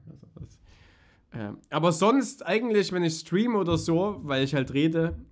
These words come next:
äh, ist es ihr zu laut und dann geht sie halt einfach. Und dann setzt sie sich vor die Tür und heult da rum, bis ich die Tür wieder aufmache. Ja, deswegen bin ich überrascht, dass sie jetzt sich da hingelegt hat. Hm. Es ist nicht,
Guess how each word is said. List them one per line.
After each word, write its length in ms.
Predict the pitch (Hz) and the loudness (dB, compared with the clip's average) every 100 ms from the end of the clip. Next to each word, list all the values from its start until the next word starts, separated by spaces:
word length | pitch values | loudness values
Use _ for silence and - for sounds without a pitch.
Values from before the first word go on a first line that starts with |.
| - | -10
äh, 180 | 127 127 | -8 -4
ist 80 | 147 | -4
es 80 | 156 | 0
ihr 140 | 143 | -2
zu 100 | 139 | 0
laut 220 | 139 151 | 2 2
und 60 | 135 | 0
dann 100 | 127 | -2
geht 160 | 131 | -2
sie 80 | 135 | -4
halt 100 | 113 | -6
einfach. 380 | 110 107 113 110 _ _ _ - | -8 -10 -12 -14 _ _ _ -12
Und 300 | 117 113 107 | -8 -6 -4
dann 300 | 113 113 110 | -4 -2 -4
setzt 220 | 127 123 | -4 -6
sie 60 | 127 | -4
sich 160 | 135 | -6
vor 140 | 127 131 | -2 -2
die 100 | 123 | 0
Tür 200 | 143 131 | 0 0
und 100 | 123 | 0
heult 240 | 127 131 | 0 0
da 80 | 123 | -2
rum, 320 | 117 143 160 - - - | -2 -2 -2 -6 -20 -10
bis 140 | 131 | -6
ich 80 | 120 | -6
die 80 | 123 | -6
Tür 220 | 135 135 | -2 -2
wieder 180 | 127 - | -2 -4
aufmache. 560 | 117 113 - 107 104 _ _ _ | -6 -6 -8 -10 -10 _ _ _
Ja, 260 | 123 110 123 | -10 -8 -8
deswegen 360 | 120 131 127 | -6 -6 -2
bin 100 | 139 | 0
ich 140 | 147 143 | 0 -2
überrascht, 400 | 131 160 170 - | -4 -6 -6 -8
dass 100 | 123 | -6
sie 80 | |
jetzt 220 | 135 127 - | -6 -6 -8
sich 200 | 131 - | -10 -8
da 80 | 143 | -6
hingelegt 420 | 190 143 104 - | -4 -4 -6 -10
hat. 80 | 127 _ - - _ _ _ _ _ | -18 _ -20 -20 _ _ _ _ _
Hm. 260 | - 156 139 - _ _ - _ 143 - | -6 -4 -6 -14 _ _ -20 _ -12 -12
Es 120 | - | -16
ist 120 | 185 - | -16 -16
nicht, 180 | - | -18